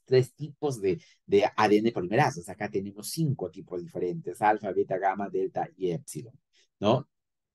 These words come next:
Todos estos están en el núcleo, excepto esto de acá, que está en la mitocondria. ¿Por qué? Porque la mitocondria también tiene A D N,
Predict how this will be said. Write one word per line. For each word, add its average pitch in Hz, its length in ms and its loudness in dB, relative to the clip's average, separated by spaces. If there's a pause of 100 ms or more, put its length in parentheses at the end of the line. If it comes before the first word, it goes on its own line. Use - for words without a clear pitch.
(120)
Todos 131 300 4
estos 135 240 -2
están 123 240 4
en 117 60 6
el 117 120 4
núcleo, 139 460 4
excepto 107 760 2
esto 101 280 -2
de 98 140 0
acá, 156 240 0
que 101 80 -6
está 90 160 -8
en 92 100 -8
la 92 80 -12
mitocondria. 87 640 -6 (460)
¿Por - 180 2
qué? 254 140 -4
Porque 101 260 -2
la 95 100 2
mitocondria 107 520 0
también 101 240 -8
tiene 87 300 -10
A 85 100 -6
D 127 220 4
N, 117 140 0